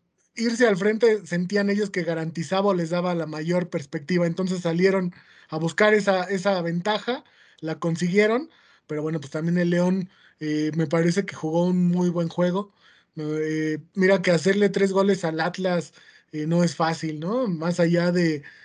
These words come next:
de que si se equivocó Camilo o si de por ahí el tema del penal puede o no puede ser, eh, me parece que León, eh,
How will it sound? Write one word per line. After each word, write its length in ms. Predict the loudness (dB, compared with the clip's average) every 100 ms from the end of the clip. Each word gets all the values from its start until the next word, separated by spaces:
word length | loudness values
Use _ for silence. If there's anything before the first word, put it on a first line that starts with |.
| -20 _
de 140 | -2 0
que 120 | 0
si 120 | 0
se 100 | -2
equivocó 420 | 0 2 2 0
Camilo 600 | 0 0 2 2 4 4
o 40 | 2
si 140 | 0
de 120 | -2
por 200 | -2 -4
ahí 180 | 0 0
el 160 | 0 -2
tema 300 | -2 -2 -2
del 180 | -2 -4
penal 500 | -2 0 2 0 -2 _ _ _ _ _
puede 320 | 2 4 4
o 60 | 4
no 140 | 2
puede 240 | 0 0 0
ser, 360 | 0 -2 -2 _ _ _ _ -10
eh, 280 | -4 -2 -2
me 140 | -2
parece 280 | 0 0 2
que 140 | 0 2
León, 440 | 2 2 -2 -6 _ _ -10
eh, 320 | -6 -4